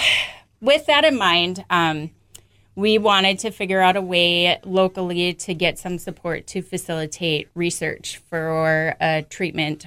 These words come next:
or potentially a cure for individuals who have a variant on the cacna one A gene.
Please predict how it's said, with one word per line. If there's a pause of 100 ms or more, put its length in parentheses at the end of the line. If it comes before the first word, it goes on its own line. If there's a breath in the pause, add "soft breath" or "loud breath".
or
potentially
a
cure
for
individuals
who
have
a
variant (100)
on
the
cacna
one
A
gene.